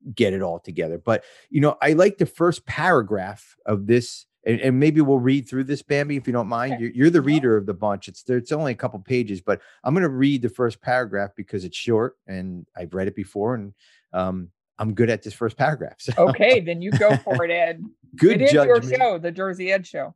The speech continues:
Speaker 1: The Jersey Ed Show. That's it, guys, with, uh, Buckeye Bambi. <laughs> Um, good judgment, a careful sense of timing, courage, and prudence. Um, these are the qualities we shall need when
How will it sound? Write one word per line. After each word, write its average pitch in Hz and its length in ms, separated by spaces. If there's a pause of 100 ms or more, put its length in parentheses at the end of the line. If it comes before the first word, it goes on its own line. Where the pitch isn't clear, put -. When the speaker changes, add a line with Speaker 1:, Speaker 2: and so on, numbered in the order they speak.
Speaker 1:
The 110 100
Jersey 156 540
Ed 127 160
Show. 110 240
That's 127 300
it, 98 200
guys, 82 460
with, 110 300
uh, 104 200
Buckeye 120 340
Bambi. 95 380 (220)
<laughs> - 680
Um, 104 360 (420)
good 165 200
judgment, 135 500
a 113 80
careful 151 380
sense 131 320
of 123 180
timing, 107 600 (460)
courage, 135 600
and 104 220
prudence. - 680 (560)
Um, 98 400
these 127 260
are 120 160
the 104 80
qualities 123 640
we 104 160
shall 104 520
need 110 680
when 101 460